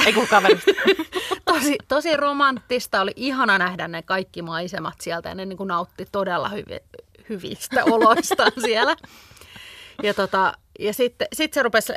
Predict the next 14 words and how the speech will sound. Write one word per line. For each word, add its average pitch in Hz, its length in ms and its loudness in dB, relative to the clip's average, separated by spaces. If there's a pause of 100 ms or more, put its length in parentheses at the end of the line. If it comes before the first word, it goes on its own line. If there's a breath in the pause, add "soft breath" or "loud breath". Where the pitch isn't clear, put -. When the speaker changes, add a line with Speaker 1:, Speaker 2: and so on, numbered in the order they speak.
Speaker 2:
lähestyä 294 420 0
niinku 202 180 -4
rantaa. 277 580 2
Se 226 220 -2
veti, 226 300 0
veti 226 240 0
siellä 196 280 2
niinku 196 240 -2
avo-, 202 400 0
avomerelle. 226 920 0 (260)
<laughs> 427 200 2
Tuli 415 260 2
siihen 269 220 0
rannalle. 262 560 2